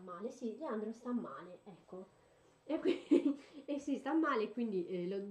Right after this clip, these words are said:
l'ho costretto con la frusta per fare questa cosa molto veloce, però sta veramente, eh, K O. Quindi dicevo, sicuramente, eh, qua <coughs> sono già immaginata quale sarà l'hashtag,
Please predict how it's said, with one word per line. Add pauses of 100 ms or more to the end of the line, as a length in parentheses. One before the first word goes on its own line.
l'ho
costretto
con
la
frusta
per
fare
questa
cosa (360)
molto
veloce,
però
sta
veramente,
eh,
K (280)
O. (600)
Quindi
dicevo,
sicuramente,
eh,
qua
<coughs>
sono
già
immaginata
quale
sarà
l'hashtag,